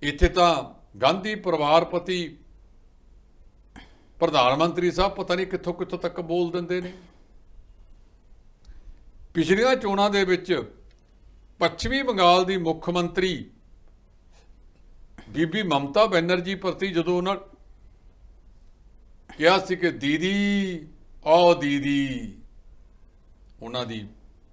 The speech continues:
ਸਰੀਰ ਦੀ ਭਾਸ਼ਾ, ਕਈ ਚੀਜ਼ਾਂ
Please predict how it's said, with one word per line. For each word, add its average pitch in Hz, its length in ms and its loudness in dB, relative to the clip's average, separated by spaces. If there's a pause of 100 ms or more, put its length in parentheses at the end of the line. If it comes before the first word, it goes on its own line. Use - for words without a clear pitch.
(880)
ਸਰੀਰ 135 520 -2
ਦੀ 143 100 0
ਭਾਸ਼ਾ, 143 600 -4 (1700)
ਕਈ 170 180 4
ਚੀਜ਼ਾਂ 123 540 -6